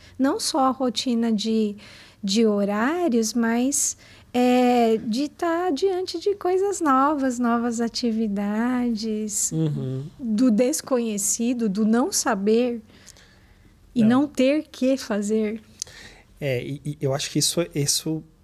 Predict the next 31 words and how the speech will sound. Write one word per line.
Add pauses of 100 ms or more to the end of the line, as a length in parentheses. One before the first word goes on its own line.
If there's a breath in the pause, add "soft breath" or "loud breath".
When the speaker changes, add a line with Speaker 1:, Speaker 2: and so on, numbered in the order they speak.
(960)
Speaker 2:
é,
é,
me
faz, (720)
me
traz
a
seguinte
reflexão,
Vaninha,
que
é
isso. (920 loud breath)
Peraí,
se
eu
tô
tão
desesperado
por
férias, (260)
isso
não
significa
que
eu
deveria (240)
rever
a
minha
rotina